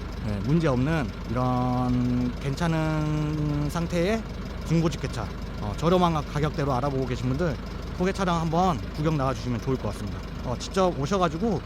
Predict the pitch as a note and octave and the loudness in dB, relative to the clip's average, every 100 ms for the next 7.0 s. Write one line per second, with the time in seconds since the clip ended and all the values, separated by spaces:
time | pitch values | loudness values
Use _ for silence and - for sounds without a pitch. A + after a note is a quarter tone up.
0 | - - - G#2 G2+ G2+ G2+ G3+ F#3 E3 | -6 -10 -8 -6 -4 -4 -4 0 2 2
1 | D#3+ B3+ A3 D#3+ C#3+ F3+ C3 - - - | 2 2 4 4 2 0 -2 -4 -10 -10
2 | - A2+ - - D#3 D3+ C#3 A#2 D3 E3 | -6 -4 -4 0 0 0 -2 -4 -2 0
3 | C#3+ A#2+ E3 D#3+ G2 - - - F#2+ F#2+ | 0 0 0 -2 -4 -8 -8 -8 -6 -6
4 | F#2 F2+ - - - - - - - - | -6 -6 -8 -8 -8 -8 -8 -8 -8 -6
5 | - G3 F3+ E3+ G3 D#3+ D#3 G#3+ F#3+ - | -2 0 0 0 0 2 2 0 -2 -4
6 | G3 F3+ C#3+ B2+ F3 F3 C#3 C3 D3+ F#2 | 0 0 0 -2 -2 -2 -2 -2 -4 -4